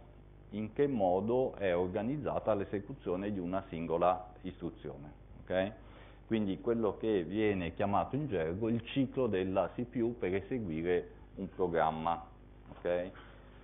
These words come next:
Ci sono due macro passi, che sono il primo passo di caricamento dell'istruzione dalla memoria alla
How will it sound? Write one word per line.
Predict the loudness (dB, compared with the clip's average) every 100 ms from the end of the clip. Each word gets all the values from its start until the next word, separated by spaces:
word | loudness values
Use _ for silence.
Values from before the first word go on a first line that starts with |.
| -20 -20 -8
Ci | 2
sono | 8 8 8
due | 6 6 8
macro | 10 10 10 8 4
passi, | 8 8 8 2 0 2 2 -4 -18 -20 -20 -20 -20 -20 -20 -14
che | -2 0
sono | 8 8 8 6 4 2 -4 -12
il | -6 -2 0 2 2 0 -10 -20 -20 -20 -18 -20 -20 -6
primo | 0 2 6 6 6 10
passo | 12 12 8 0 0
di | 0 -4
caricamento | 8 8 10 6 4 6 4 2 2 4
dell'istruzione | 4 0 -4 -4 -6 0 4 4 2 -2 -4
dalla | 8 10 10 8 4
memoria | 4 4 6 6 4 2 2 -2 -14 -20 -16 4
alla | 6 6 4 -2